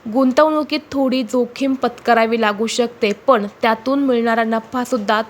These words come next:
तितकाच मोठा असणार आहे. आपल्याला फक्त तज्ज्ञांचा सल्ला व मनाचा कौल ऐकायचा आहे. आपल्या व्यक्तिमत्त्वाला या काळात वेगळीच ऊर्जा व चमक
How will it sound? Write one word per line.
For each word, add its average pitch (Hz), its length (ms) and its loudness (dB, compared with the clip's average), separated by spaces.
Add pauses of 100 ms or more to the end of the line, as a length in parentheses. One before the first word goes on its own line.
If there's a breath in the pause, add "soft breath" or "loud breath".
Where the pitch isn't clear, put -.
(120)
तितकाच 277 560 -2
मोठा 233 340 -2 (100)
असणार 214 320 -2
आहे. 190 240 -6 (720 loud breath)
आपल्याला 294 500 2
फक्त 285 420 -6 (180)
तज्ज्ञांचा 247 580 0
सल्ला 240 500 -2 (160)
व 226 220 0
मनाचा 233 640 0 (480 loud breath)
कौल 262 340 4
ऐकायचा 226 520 2
आहे. 208 260 -4 (140)
आपल्या 233 420 0
व्यक्तिमत्त्वाला 247 1120 -2 (120)
या 214 120 -2
काळात 214 340 -2 (140)
वेगळीच 214 580 0
ऊर्जा 226 380 2 (200)
व 226 100 0
चमक 226 340 0